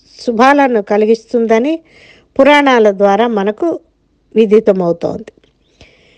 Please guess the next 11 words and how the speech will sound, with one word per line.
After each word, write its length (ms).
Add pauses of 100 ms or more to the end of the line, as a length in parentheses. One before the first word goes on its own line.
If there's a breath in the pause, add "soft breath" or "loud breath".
(280 soft breath)
విభూతి 880
మూడు 260
విధాలు. 440 (160)
శ్రౌతము 800
అంటే 420
చెప్పబడిన 580
విధి 240
విధానంతో, 800 (100)
అంటే 380 (680 soft breath)
వేదములలో 800
నిర్ణయింపబడినట్లుగా 1300